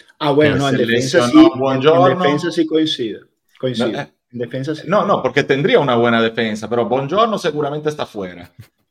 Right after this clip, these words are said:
Speaker 2: El sustituto de Buongiorno, que es Sassono, es seguramente fuera. Zima, que es otro que tienen, está fuera. O sea, de momento, y no estoy ni siquiera seguro que jueguen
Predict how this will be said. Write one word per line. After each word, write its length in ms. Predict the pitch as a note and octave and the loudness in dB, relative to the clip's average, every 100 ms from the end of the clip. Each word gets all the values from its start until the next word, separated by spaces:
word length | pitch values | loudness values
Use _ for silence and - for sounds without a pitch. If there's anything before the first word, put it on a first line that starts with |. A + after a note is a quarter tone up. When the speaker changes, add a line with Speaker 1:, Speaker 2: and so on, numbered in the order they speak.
| _ _ | _ _
Speaker 2:
El 160 | C3+ C3 | -4 -2
sustituto 520 | D#3 D3+ E3 G#3 G3+ | -2 -6 -6 -4 -2
de 80 | F#3+ | -2
Buongiorno, 540 | F3+ F3 F#3+ A3 G3 E3+ | -2 -2 0 0 0 0
que 80 | |
es 120 | D3 - | -2 2
Sassono, 720 | E3+ F#3+ G3 F#3 F#3+ F#3+ - | 2 2 0 -2 -4 -4 -8
es 120 | C#3 C#3 | -6 -4
seguramente 720 | C3 C3+ C3+ C#3 - C3 C3 _ _ _ _ _ _ _ _ | -6 -4 -4 -6 -6 -8 -8 _ _ _ _ _ _ _ _
fuera. 480 | C#3 B2 G2 F2+ - _ _ _ _ - - - _ _ _ _ _ A2+ | 0 2 2 -2 -8 _ _ _ _ -20 -20 -20 _ _ _ _ _ -12
Zima, 560 | A#2 E3+ A#3+ A3 G#3+ G#3+ | -2 2 4 4 2 2
que 100 | E3 | 2
es 120 | D3+ | 2
otro 220 | F3 F3 D#3+ | 0 -2 -2
que 80 | |
tienen, 480 | D#3 F#3+ F#3+ G3 G3 C3+ | 0 0 -2 -4 -8 -6
está 300 | C3 C#3+ - | -2 -2 2
fuera. 560 | A#3 A#3 A#3+ A#3 - _ _ _ _ | 2 4 2 -4 -14 _ _ _ _
O 100 | - | -4
sea, 180 | D3+ C3 | 2 2
de 120 | C3+ | 2
momento, 600 | D#3 F#3 G#3 B3 A#3 A3+ D#3 | -2 -2 -2 -2 0 0 0
y 100 | C3+ | -4
no 100 | C3+ | -4
estoy 220 | C3 C#3+ | -2 -4
ni 100 | C#3+ | -4
siquiera 280 | C#3+ D3 D3+ | -6 -2 -2
seguro 280 | D#3 D#3+ D3+ | -2 -2 -2
que 80 | D3+ | -4
jueguen 600 | D#3+ F#3+ F#3+ F#3+ G#3+ - | -4 -2 -2 -4 -10 -20